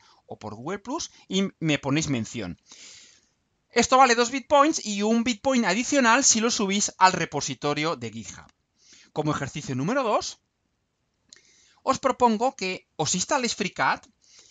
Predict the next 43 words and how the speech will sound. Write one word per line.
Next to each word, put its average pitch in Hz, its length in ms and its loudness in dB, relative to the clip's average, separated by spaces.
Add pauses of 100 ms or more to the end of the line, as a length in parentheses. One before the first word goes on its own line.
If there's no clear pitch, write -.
(200)
que 175 160 -4
elijáis 311 540 -4
un 254 100 4
componente 208 640 2
de 175 60 -2
los 156 120 -2
que - 100 -8
están 220 260 -2
modelados 208 640 2
en 156 120 0
tres 147 220 -8
D 220 160 -2
de 135 140 -4
la, 110 420 -2
de 117 80 -10
la 120 100 -6
Izum 165 260 -6
Alhambra. 202 460 -2 (1120)
En 180 220 2
el 170 120 2
repositorio 170 640 -2
de 240 60 0
la 220 120 2
Izum 214 260 -2
Alhambra, 233 460 -2 (1800)
por 143 140 -10
cierto, 208 260 -4
no 180 120 2
lo 208 60 0
he 202 40 -6
comentado, 190 480 -2
pero 131 240 -6
este, - 400 -10
este 185 220 -10
dibujo 185 340 -10
tan 147 240 -4
bonito 143 380 -6
de 160 80 -6
la 131 80 -6
Alhambra 165 320 -6
es - 120 -8
una 180 120 -2
acuarela 185 560 -10